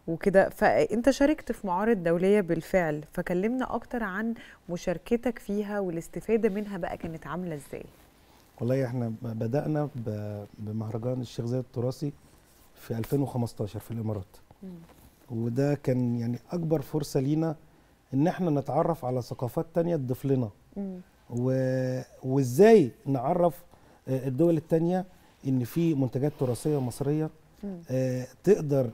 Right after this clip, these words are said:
Speaker 2: إن أنت تستفيد بيها وتقدر إن أنت تضيفها لبيتك وتستمتع بيها.
Speaker 1: مم.
Speaker 2: وك-، أخدت المنتج بتاعي طبعًا وسافرنا الإمارات، وكانت الدورة أكتر من ستين يوم، وعايز أقول لك الناس استقبلتنا استقبال هايل هناك،
Speaker 1: مم.
Speaker 2: وخلصوا المنتجات
Speaker 1: طب
Speaker 2: بتاعتنا رغم إن المعرض ستين يوم،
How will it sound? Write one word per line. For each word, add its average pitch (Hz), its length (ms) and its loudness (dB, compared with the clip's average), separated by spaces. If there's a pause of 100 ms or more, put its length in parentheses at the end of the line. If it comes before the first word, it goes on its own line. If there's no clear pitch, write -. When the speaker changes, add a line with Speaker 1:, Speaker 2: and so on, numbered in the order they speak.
(140)
Speaker 2:
إن 127 120 0
أنت 147 220 0
تستفيد 127 600 -4
بيها 156 300 0 (460)
وتقدر 160 380 2
إن 147 60 2
أنت 160 120 0
تضيفها 143 360 0
لبيتك 156 380 -2 (140)
وتستمتع 131 680 -2
بيها. 101 260 -6 (300)
Speaker 1:
مم. 190 200 -6 (240)
Speaker 2:
وك-، 127 340 0
أخدت 175 380 4
المنتج 175 380 4
بتاعي 151 340 0
طبعًا 147 300 0
وسافرنا 131 360 -2
الإمارات، 127 400 -4 (380)
وكانت 127 240 -2
الدورة 147 340 2
أكتر - 260 -2
من 117 140 -2
ستين 143 360 -4
يوم، 160 240 0 (420)
وعايز 139 240 4
أقول 160 120 4
لك 151 140 0
الناس 143 160 0
استقبلتنا 131 520 -6
استقبال 127 440 -6
هايل 131 320 -2
هناك، 127 240 -2 (460)
Speaker 1:
مم. 123 80 -4
Speaker 2:
وخلصوا 170 400 4
المنتجات 156 300 2
Speaker 1:
طب - 60 0
Speaker 2:
بتاعتنا 151 360 2
رغم 147 160 2
إن 143 60 4
المعرض 156 320 2
ستين 165 340 -2
يوم، 180 200 0